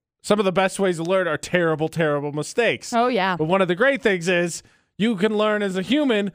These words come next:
Speaker 1: from other humans' mistakes. You can watch that and be like, "Nah, I don't wanna do that." That's Florida. What theme is Florida not today, McCall?
Speaker 2: You know, I don't really know that we can have a theme. Just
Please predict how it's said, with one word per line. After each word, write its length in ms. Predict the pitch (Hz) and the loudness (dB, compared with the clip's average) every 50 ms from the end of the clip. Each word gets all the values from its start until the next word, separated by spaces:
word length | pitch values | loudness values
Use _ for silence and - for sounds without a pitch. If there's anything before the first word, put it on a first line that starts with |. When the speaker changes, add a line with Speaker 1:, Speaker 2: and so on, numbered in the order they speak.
| _ _ _ | _ _ _
Speaker 1:
from 160 | - 208 240 | -2 0 2
other 160 | 226 214 202 196 | 2 2 2 0
humans' 300 | 175 196 190 196 160 170 | 0 -2 -2 -2 -4 -6
mistakes. 300 | 170 - 226 202 180 151 | -4 -2 0 0 0 -2
You 40 | 156 | -2
can 120 | 165 180 | 0 4
watch 200 | 185 190 190 - - | 4 4 4 4 2
that 80 | 196 190 | 2 2
and 60 | 175 | 2
be 60 | 170 | 0
like, 140 | 147 143 139 | -2 0 2
"Nah, 200 | 156 151 147 147 | 2 2 4 4
I 20 | |
don't 80 | 147 143 | 2 2
wanna 140 | 143 139 131 | 0 0 0
do 100 | 165 160 | 0 0
that." 260 | 147 131 113 104 - _ _ _ _ _ _ _ _ - | 0 -2 -4 -6 -10 _ _ _ _ _ _ _ _ -8
That's 180 | 117 131 - - | -8 -8 -8 -10
Florida. 460 | - 269 349 403 415 320 - - - _ _ _ _ _ _ _ _ _ | -10 -8 -8 -6 -4 -4 -6 -6 -10 _ _ _ _ _ _ _ _ _
What 380 | 160 214 277 320 320 - - - | 0 2 4 4 2 0 -2 -4
theme 380 | - 294 294 294 294 294 285 | -2 -2 0 0 0 0 0
is 220 | 277 277 247 - - | -2 -2 -2 -6 -6
Florida 400 | - 254 247 247 240 240 240 233 | -4 -2 -2 0 0 0 -2 0
not 220 | 233 226 220 - | -2 -2 -2 -2
today, 260 | - 185 190 196 202 | -2 -2 -2 -2 -2
McCall? 380 | 202 175 - 135 120 120 135 - - - _ _ _ _ _ _ _ _ _ _ _ _ _ _ _ - | -4 -4 -4 -2 -2 0 -2 -4 -8 -16 _ _ _ _ _ _ _ _ _ _ _ _ _ _ _ -2
Speaker 2:
You 80 | 349 | 2
know, 520 | 370 392 392 381 381 381 381 381 370 330 330 339 320 294 - - - - - - - - _ _ _ _ _ _ _ _ _ - | 2 4 4 6 6 4 4 4 2 0 -2 -6 -8 -12 -14 -16 -18 -20 -18 -18 -18 -20 _ _ _ _ _ _ _ _ _ 0
I 140 | - - | 2 4
don't 160 | 427 494 480 427 | 4 4 2 0
really 220 | 453 403 427 392 | 0 0 0 2
know 260 | 370 311 320 320 330 | 2 4 4 4 2
that 160 | - 285 254 | 2 0 -2
we 140 | 220 277 247 | -2 -4 -4
can 160 | - 247 202 | -4 -6 -8
have 340 | 175 - - 214 285 392 403 | -8 -4 0 2 2 2 2
a 60 | 440 | 0
theme. 420 | - - 427 427 415 415 427 415 349 | 0 0 0 2 2 2 2 0 0
Just 240 | - 392 370 - | 0 -2 -2 -2